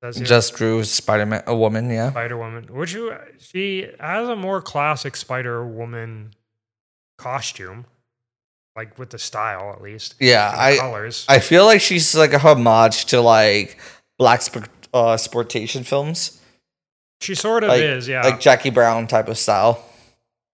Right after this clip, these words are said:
Speaker 1: I mean, she sort of is, yeah. But it's like, but she has, like, the classic Spider-Woman costume, almost.
Speaker 2: Yeah.
Speaker 1: Except she's pregnant in this, so.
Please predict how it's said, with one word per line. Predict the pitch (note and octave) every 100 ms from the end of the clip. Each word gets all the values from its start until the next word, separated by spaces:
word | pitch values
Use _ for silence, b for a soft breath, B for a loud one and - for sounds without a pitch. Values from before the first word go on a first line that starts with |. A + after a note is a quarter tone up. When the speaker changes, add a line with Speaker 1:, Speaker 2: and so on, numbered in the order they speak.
| _
Speaker 1:
I | C#3
mean, | E3+
she | D#3+ E3
sort | F3+ F3
of | B2+
is, | A2 A2
yeah. | A2 G#2+ A2 A2+ _ _ _
But | A#2 A#2
it's | A#2
like, | C3 A#2 G#2+ _ _ _ _ _ _ _ _ _ _ _ _ -
but | C3
she | C#3
has, | D#3 D3
like, | D3+
the | C#3
classic | - C3 B2+ C3 -
Spider-Woman | - A2+ A2+ A2 A2 A2
costume, | A2+ A2 G#2+ - A2 A#2 A2+ _ A2+
almost. | A#2 A2+ A#2 - - _ _ _ _ _ _
Speaker 2:
Yeah. | B2+ A2+ G#2
Speaker 1:
Except | A#2 C#3 A#2
she's | B2
pregnant | - G#2+ G2+ G2+
in | G#2+
this, | G2+ A2+
so. | A2+ G#2+